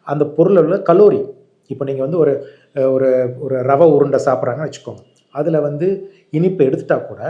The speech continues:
அதுல வந்து ரவைங்கிறது கார்போஹைட்ரேட், அது சாப்பிட்டா அதுல எவ்வளோ கலோரி இருக்கும்? ஒரு முறுக்கு சாப்பிட்றீங்க, அதுல எவ்வளோ கலோரி இருக்கும்? So, அதுதான் ஸ்வீட் இல்ல, இனிப்பு இல்ல, சர்க்கரை இல்ல, அதனால அது வந்து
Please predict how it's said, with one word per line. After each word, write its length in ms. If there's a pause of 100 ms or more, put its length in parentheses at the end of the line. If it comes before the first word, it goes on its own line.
(340)
அதுல 260
வந்து 220
ரவைங்கிறது 640
கார்போஹைட்ரேட், 800
அது 180
சாப்பிட்டா 300
அதுல 140
எவ்வளோ 160
கலோரி 280
இருக்கும்? 380
ஒரு 100
முறுக்கு 360
சாப்பிட்றீங்க, 320
அதுல 180
எவ்வளோ 180
கலோரி 300
இருக்கும்? 340 (480)
So, 160
அதுதான் 340 (200)
ஸ்வீட் 400
இல்ல, 580
இனிப்பு 340
இல்ல, 200
சர்க்கரை 360
இல்ல, 180
அதனால 320
அது 120
வந்து 320